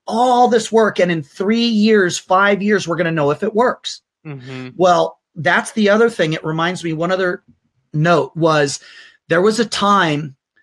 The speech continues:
Speaker 1: when some little upstart called Netflix, you know, it's popping up. Blockbuster, who dominated,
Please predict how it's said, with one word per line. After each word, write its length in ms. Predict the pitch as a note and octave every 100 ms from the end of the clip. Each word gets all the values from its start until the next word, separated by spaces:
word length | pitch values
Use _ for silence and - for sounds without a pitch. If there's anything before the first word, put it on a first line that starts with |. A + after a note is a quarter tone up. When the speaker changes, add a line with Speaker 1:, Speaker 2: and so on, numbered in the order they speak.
| -
Speaker 1:
when 160 | D#3 E3
some 360 | - G#3+ A3+
little 380 | G#3+ G#3+ G3+ G3+ F#3+
upstart 520 | G3 - G3 F3 E3+
called 280 | F3+ E3+ D#3+
Netflix, 680 | E3 - D3+ C3 - - - _ -
you 140 | A#3+
know, 160 | A#3 A#3
it's 120 | A3
popping 420 | - G3 F#3 F3
up. 300 | D#3+ D#3+ - - - _
Blockbuster, 840 | D#3 D#3+ F#3 B3 - F#3 E3 - E3
who 100 | E3
dominated, 800 | F3 F3+ A3 F#3+ C#3+ C#3 D#3